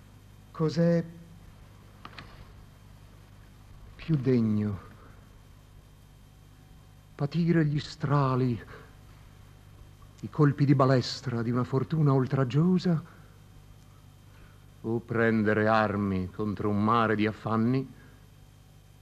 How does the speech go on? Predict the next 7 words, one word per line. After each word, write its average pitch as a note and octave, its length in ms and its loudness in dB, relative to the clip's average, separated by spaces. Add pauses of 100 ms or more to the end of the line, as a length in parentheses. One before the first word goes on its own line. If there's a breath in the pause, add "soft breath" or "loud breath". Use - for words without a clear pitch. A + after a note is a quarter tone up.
(100)
e A2 140 -12
contrastandoli A#2 1120 -2
por G#2 260 -4
fine A2+ 400 -4
a A2 100 -6
tutto, G2 520 -12 (1300)
morire? E2 580 -6